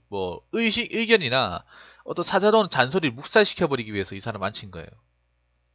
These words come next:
일을 잘해서 앉힌 게 아니라. 중소기업 이런 사람, 조소기업 이런 사람도 필요해요. 내무반장 같은.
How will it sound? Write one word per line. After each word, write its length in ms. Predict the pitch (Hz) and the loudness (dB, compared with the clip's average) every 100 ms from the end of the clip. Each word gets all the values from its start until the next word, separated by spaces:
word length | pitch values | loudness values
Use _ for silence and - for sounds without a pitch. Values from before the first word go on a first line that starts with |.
| _ | _
일을 200 | 117 147 | -2 0
잘해서 280 | 190 - - | 2 2 0
앉힌 200 | 110 101 | -4 -6
게 60 | 87 | -12
아니라. 360 | 85 87 90 _ _ _ - _ - | -14 -16 -18 _ _ _ -20 _ -14
중소기업 440 | 143 170 196 202 | -4 0 6 6
이런 160 | 180 190 | 8 4
사람, 240 | 190 139 | 4 2
조소기업 420 | - 175 226 190 170 | -2 -2 0 2 2
이런 100 | 175 | 4
사람도 200 | 165 123 | 2 0
필요해요. 520 | - 185 131 90 80 _ _ _ _ _ _ _ | -2 2 2 2 -4 _ _ _ _ _ _ _
내무반장 440 | 117 135 131 117 | -2 0 0 0
같은. 340 | 98 - 87 | -6 -6 -10